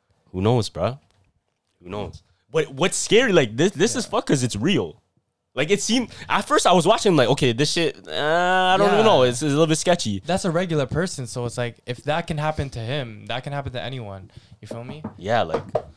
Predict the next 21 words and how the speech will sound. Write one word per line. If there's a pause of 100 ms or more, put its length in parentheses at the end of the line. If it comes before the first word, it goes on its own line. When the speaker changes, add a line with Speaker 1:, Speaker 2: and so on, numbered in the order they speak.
(300)
Speaker 1:
that's (180)
fuck.
Imagine,
like,
you,
Speaker 2:
Like,
you
just
randomly
see
Speaker 1:
you
Speaker 2:
something.
Speaker 1:
randomly,
by
accident,
like,
you
didn't
even
want
to.